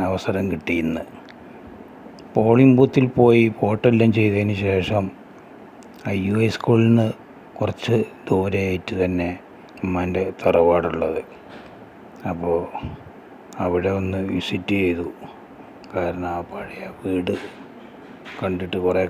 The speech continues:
കാലമായിരുന്നു. മുറ്റത്തൊക്കെ ഇറങ്ങി നടന്നു. അകത്തൊക്കെ ചില മാറ്റങ്ങളൊക്കെ വരുത്തിയിട്ടുണ്ട്.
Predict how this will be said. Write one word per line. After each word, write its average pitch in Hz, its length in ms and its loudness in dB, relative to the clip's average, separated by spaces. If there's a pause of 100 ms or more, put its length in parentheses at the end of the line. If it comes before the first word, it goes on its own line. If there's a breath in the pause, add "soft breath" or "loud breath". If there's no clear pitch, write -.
കാലമായിരുന്നു. 90 840 -2 (920)
മുറ്റത്തൊക്കെ 92 600 -6 (120)
ഇറങ്ങി 87 320 -4
നടന്നു. 85 360 -6 (1000)
അകത്തൊക്കെ 92 500 -6 (100)
ചില 107 140 -8 (220)
മാറ്റങ്ങളൊക്കെ 104 640 -4
വരുത്തിയിട്ടുണ്ട്. 95 600 -6